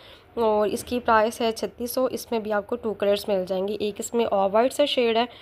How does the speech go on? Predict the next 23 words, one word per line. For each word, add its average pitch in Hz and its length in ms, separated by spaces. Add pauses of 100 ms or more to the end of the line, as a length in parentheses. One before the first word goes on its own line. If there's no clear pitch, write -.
(400)
और 208 340 (220)
ये 202 140
भी 214 120
टी 247 160
पिंक 269 240
कलर 226 220
में 233 100
अच्छा 233 240
आर्टिकल, 220 540
बिल्कुल 208 320
प्लेन 220 380
में 294 140
आ 254 80
जाता 220 340
है। 247 100 (480)
मटेरियल 233 400
मेकिंग 247 360
भी 240 100
ज़बरदस्त 214 500
है। 240 60
ये 214 100
भी 214 100
थर्टी 220 340